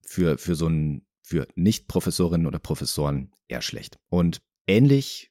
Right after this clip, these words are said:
nicht ganz so schlimm ist es in den U S A. Und was ich mir vorstellen könnte, die sind, machen irgendwie so einen Tenure-Track vielleicht. Tenure-Track bedeutet, dass man ein paar Jahre, äh, eben in der Forschung arbeitet, publiziert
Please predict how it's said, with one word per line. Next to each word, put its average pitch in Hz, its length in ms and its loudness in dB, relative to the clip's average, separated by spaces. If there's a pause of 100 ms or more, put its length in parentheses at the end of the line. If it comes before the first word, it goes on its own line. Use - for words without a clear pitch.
nicht - 200 -2
ganz - 160 0
so 123 60 0
schlimm 120 300 2
ist - 100 -4
es 95 140 0
in 95 60 4
den 92 140 4
U 87 80 2
S - 200 -2
A. 107 200 2 (440)
Und 95 320 2
was 110 180 2
ich 120 60 2
mir 107 100 4
vorstellen 127 300 2
könnte, 131 260 4
die 95 160 -2
sind, 90 240 0
machen 92 220 2
irgendwie 87 220 0
so 85 80 0
einen 76 100 0
Tenure-Track 135 580 2
vielleicht. 135 400 -2 (120)
Tenure-Track 107 460 2
bedeutet, 92 440 4
dass 82 100 2
man 85 300 4
ein - 40 -2
paar 85 140 -2
Jahre, 92 440 2 (440)
äh, 85 260 2
eben 85 440 2
in 90 80 4
der 82 80 2
Forschung 85 320 -2
arbeitet, 110 520 2
publiziert - 680 0